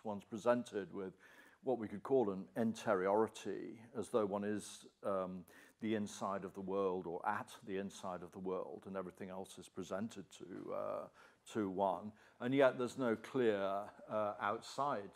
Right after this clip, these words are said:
to your consciousness in the way that there's an outside to a glass of water. Uh, there are other theories of the mind. For example, m-, um, neutral monism is the theory. I'm sorry, I apologize for the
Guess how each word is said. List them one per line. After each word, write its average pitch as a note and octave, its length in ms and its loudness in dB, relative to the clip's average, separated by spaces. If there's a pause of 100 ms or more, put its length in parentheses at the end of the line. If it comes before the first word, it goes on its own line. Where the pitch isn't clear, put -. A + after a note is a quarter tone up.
(140)
to F#2+ 140 -6
your G2 240 -4
consciousness G#2+ 800 -6
in G2 80 -10
the G#2 80 -10
way G2+ 260 -4
that E2+ 120 -14 (600)
there's G2 160 -12
an G2+ 80 -6
outside F#2 480 -8 (120)
to - 60 -8
a F#2+ 580 -10
glass G2+ 360 -2
of F#2 100 -12 (840)
water. A2 600 2 (1000)
Uh, B2 420 12 (240)
there F#3+ 120 12
are G#3 80 12
other F3 300 12
theories C#3+ 560 12
of A2 80 4
the B2+ 80 8
mind. A2+ 360 12
For C3 120 4
example, A#2 580 8 (320)
m-, C3+ 200 -2
um, A#2+ 480 10
neutral D#3 520 2
monism A#2+ 800 4
is G2 140 -6
the A2+ 80 -2
theory. G#2+ 460 8
I'm A2+ 120 6
sorry, C3 180 2
I - 80 -8
apologize F#2 440 0
for A2+ 60 -8
the G2+ 60 -10